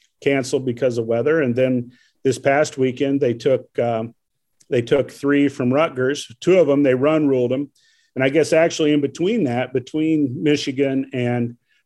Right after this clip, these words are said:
Rutgers, <laughs> they beat Creighton fifteen to nothing. Um, so they're, they're hot right now. And, um, you know, I was listening to an interview with Olivia Farrell, one of the coach, one, excuse me, one of the pitchers,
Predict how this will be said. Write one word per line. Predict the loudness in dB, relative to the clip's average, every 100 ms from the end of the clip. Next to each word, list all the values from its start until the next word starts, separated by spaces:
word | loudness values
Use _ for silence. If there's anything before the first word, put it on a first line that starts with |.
| -2
Rutgers, | 0 0 -2 -2 -4 -12
<laughs> | -16 -8 -4
they | 2 2
beat | 2 0 0
Creighton | 0 2 -2 -6
fifteen | -4 -4 -4 -2 0 0
to |
nothing. | 0 -2 -6 -12 -16 -20 _ _ _ _ _
Um, | -4 0 2 2 0 -2 -6 -16 _ _ _
so | -8 0 2
they're, | 4 2 2 -2 -12 -2
they're | 0 0
hot | 0 -4 -4
right | -4 -4 -6
now. | -14 -14 -20 _ -2
And, | 0 0 -2 -6 _ _ _ _ -6
um, | -4 -2 -6 -12 -18 -10
you | -2 2
know, | 2
I |
was | 2 0
listening | 0 0 0 -2 0
to | 0
an | 0
interview | 0 -2 -2 -2
with | -2
Olivia | 0 0 0 -2
Farrell, | 0 0 2 2
one | 0 -2
of | -4
the | -6
coach, | -4 -6 -6
one, | -4 -4
excuse | -4 -2 -2
me, | -2
one | -2 -2
of | -4
the | -4
pitchers, | -6 -6 -8 -12